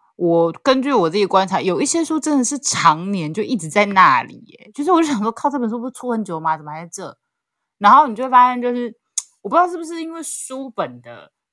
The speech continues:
的那个汰换，就是它没有像，比如说像影片啊，或者什么这么快被淘汰掉。比如说你去看 YouTube 的排行榜，它每，每，每天每两个礼拜，它可能就是完全不一样。可是我觉得书店的书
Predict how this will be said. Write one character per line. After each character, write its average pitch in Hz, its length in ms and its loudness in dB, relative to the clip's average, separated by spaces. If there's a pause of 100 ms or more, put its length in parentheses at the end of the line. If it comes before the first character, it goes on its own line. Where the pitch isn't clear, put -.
的 156 200 -6
那 190 120 -12
个 165 400 -8 (600)
汰 196 320 4
换， 180 360 2
就 226 80 -14
是 269 120 -8
它 247 320 4 (320)
没 180 260 -4
有 185 300 -2
像， 180 580 0
比 151 140 -12
如 151 80 -8
说 190 240 -8
像 202 240 -4
影 131 280 -12
片 156 400 -2
啊， 127 200 -4
或 175 180 -6
者 175 60 -8
什 156 120 -12
么 120 160 -20
这 - 160 0
么 185 160 0
快 - 240 0
被 190 140 -4
淘 - 320 -14
汰 - 260 -6
掉。 123 200 -12
比 208 100 -10
如 254 60 -4
说 294 40 -4
你 220 80 -4
去 180 80 -8
看 220 140 -6
YouTube 190 380 -8
的 147 60 -10
排 139 180 -12
行 143 180 -14
榜， 104 160 -4
它 240 140 0
每， 247 240 -4
每， 139 320 -16
每 143 200 -14
天 202 220 -12
每 175 140 -8
两 170 200 -10
个 135 60 -20
礼 135 80 -20
拜， 170 100 -10
它 190 80 -8
可 190 120 -12
能 131 100 -16
就 202 80 -8
是 240 60 -4
完 156 280 -8
全 156 280 -8
不 160 120 -12
一 139 60 -10
样。 160 160 -10 (300)
可 240 100 -10
是 339 80 -2
我 330 140 0
觉 165 80 -10
得 185 60 -10
书 196 340 -10
店 196 200 -6
的 147 80 -12
书 156 400 -20